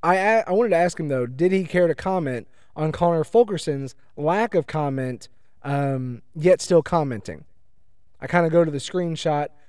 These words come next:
to see that it was, uh, from our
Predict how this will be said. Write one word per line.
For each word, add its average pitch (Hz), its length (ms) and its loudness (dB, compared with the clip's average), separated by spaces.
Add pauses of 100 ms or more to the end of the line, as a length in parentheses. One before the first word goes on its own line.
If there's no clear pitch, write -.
(140)
to 156 340 0
see 156 320 -2
that 147 160 0
it 147 160 0
was, 143 400 -2
uh, 131 380 -2
from 139 640 -6 (400)
our 131 480 0